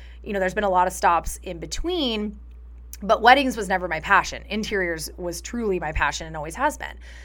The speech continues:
So the business is going, and like I said, we get through year one and two and three and four and five, and, and now we're in year six, and things are, are, knock on wood, amazing.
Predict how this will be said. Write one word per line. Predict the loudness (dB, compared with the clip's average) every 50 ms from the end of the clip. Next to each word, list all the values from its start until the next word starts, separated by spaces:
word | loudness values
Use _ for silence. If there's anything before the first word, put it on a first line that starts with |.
| -18 -18 -16
So | -4 4 8 8 10 10 8 6 4 0 -2 -8 -8
the | -4 0
business | 0 0 0 -2 -4 -4 -4
is | -6 0
going, | 4 4 4 4 4 0 -2 -4
and | -6 -8 -4 -4
like | -2 -2
I | -2
said, | -2 -4 -4 -4
we | -4 -2
get | -2 -2 -2 -2
through | -4 -4 -2
year | -2 -2 -2
one | 0 0 0 0 0 -2
and | -4 -6
two | -4 -6 -4 -4
and | -6 -6
three | -6 -8 -8
and | -6 -4
four | -4 -4
and | -4 0
five, | 2 2 2 2 0 -4
and, | -8 -12 -12
and | -12 -10 -6
now | -4 -2 -2 -2
we're | -4 -6
in | -8 -8
year | -8 -8 -8
six, | -6 0 4 4 4 4 4 -2 -10
and | -8 -8 -6 -6 -8 -8
things | -8 -8 -8 -8 -4 -4
are, | -2 -2 -2 -2 -4 -6 -6 -6
are, | -6 -6
knock | -6 -4 -4 -4 -2 -2
on | -6 -6 -4 -2
wood, | 0 4 4 4 2
amazing. | 2 -4 -6 -6 -4 -4 -4 -2 0 0 0 0 -2 -4